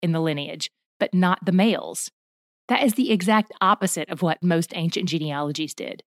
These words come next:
So enjoy it, women. There will be plenty of moments where the ancient cultures ignore you,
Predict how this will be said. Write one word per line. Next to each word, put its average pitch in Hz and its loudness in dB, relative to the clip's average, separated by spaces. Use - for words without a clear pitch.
So 202 2
enjoy 254 4
it, 202 2
women. 143 -6
There 190 6
will 202 4
be 208 2
plenty 285 0
of 294 2
moments 196 4
where 196 2
the 226 -2
ancient 175 -2
cultures 226 0
ignore 196 2
you, 151 0